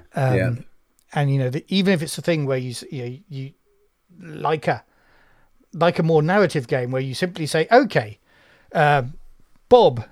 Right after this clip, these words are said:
Speaker 1: you describe the Arboretum." And then
Speaker 2: Yeah.
Speaker 1: that, that becomes the shared vision of the Arboretum. It
Speaker 2: Yeah.
Speaker 1: can be as simple as that, but it doesn't actually happen in the rules.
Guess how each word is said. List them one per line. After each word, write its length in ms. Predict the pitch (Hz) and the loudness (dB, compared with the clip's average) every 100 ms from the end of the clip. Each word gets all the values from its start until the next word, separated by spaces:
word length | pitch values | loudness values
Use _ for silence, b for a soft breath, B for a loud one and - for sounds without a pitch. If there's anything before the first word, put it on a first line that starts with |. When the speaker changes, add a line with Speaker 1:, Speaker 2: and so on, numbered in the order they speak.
| - | -12
Speaker 1:
you 380 | 202 147 214 269 | -4 4 6 6
describe 760 | 185 202 - 190 160 139 139 123 - | 6 0 2 4 6 4 0 -4 -4
the 160 | 151 160 | 2 6
Arboretum." 640 | 143 139 139 120 110 104 - b b b b b - | 6 4 0 -2 -8 -10 -20 b b b b b -8
And 100 | 139 | -2
then 80 | 135 | 2
Speaker 2:
Yeah. 180 | 120 117 - _ - | 4 2 -6 _ -10
Speaker 1:
that, 300 | 143 143 - | -2 -2 -2
that 280 | 147 156 - | 0 0 0
becomes 400 | 151 165 143 131 | -2 0 0 0
the 100 | - | -6
shared 320 | - 151 131 | -2 0 0
vision 260 | 123 117 120 | -2 -4 -6
of 20 | |
the 100 | 127 | -4
Arboretum. 560 | 127 123 127 120 117 117 - | -4 -4 -6 -6 -10 -14 -12
It 100 | - 185 | -8 -6
Speaker 2:
Yeah. 100 | 214 | -2
Speaker 1:
can 80 | 196 | -2
be 80 | 165 | 0
as 80 | 147 | 0
simple 280 | 220 156 151 | 0 0 -6
as 120 | 131 | -4
that, 260 | 143 - - - | -6 -6 -18 -10
but 80 | 151 | -6
it 100 | 160 | 0
doesn't 260 | 170 165 - | -2 -2 -10
actually 300 | 170 - 147 | -10 -10 -10
happen 260 | 143 - | -10 -12
in 120 | 127 123 | -14 -14
the 80 | 120 | -14
rules. 400 | - - - | -14 -14 -16